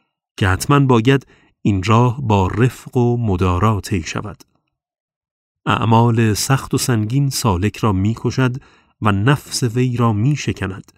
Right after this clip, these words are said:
به طوری که دیگر قادر بر حرکت نمی‌باشد. عیناً مانند مسافر پا شکسته، وی چگونه می‌تواند بیابان را طی کند؟ این روایت را کلینی در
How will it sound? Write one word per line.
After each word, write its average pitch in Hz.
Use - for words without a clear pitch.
به 104
طوری 98
که 101
دیگر 101
قادر 127
بر 127
حرکت 107
نمی‌باشد. 127
عیناً 113
مانند 110
مسافر 104
پا 90
شکسته، -
وی 110
چگونه 107
می‌تواند 120
بیابان 92
را 87
طی 87
کند؟ -
این 113
روایت 120
را 147
کلینی 110
در 123